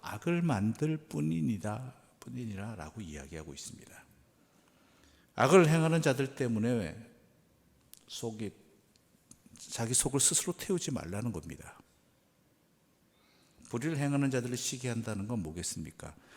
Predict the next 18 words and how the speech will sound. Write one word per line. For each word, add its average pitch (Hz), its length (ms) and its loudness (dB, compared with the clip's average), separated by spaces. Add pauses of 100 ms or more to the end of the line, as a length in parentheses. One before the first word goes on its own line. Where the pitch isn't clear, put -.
(160)
왜냐하면 180 280 -2
세상에는 135 840 -4
불의한 131 460 -6
방법으로 92 840 -8
성공한 160 440 -6
사람들이 120 500 -6
꽤 139 140 -6
많거든요. 80 680 -6 (1200)
도리어 143 420 0
법을 123 300 -4
지키고 107 920 -8
올바르게 131 600 -2
행하는 127 380 -2
것이 101 280 -8
손해보는 127 580 -4
세상입니다. 87 800 -8 (1200)
그래서 135 300 -4
사람들은 117 800 -4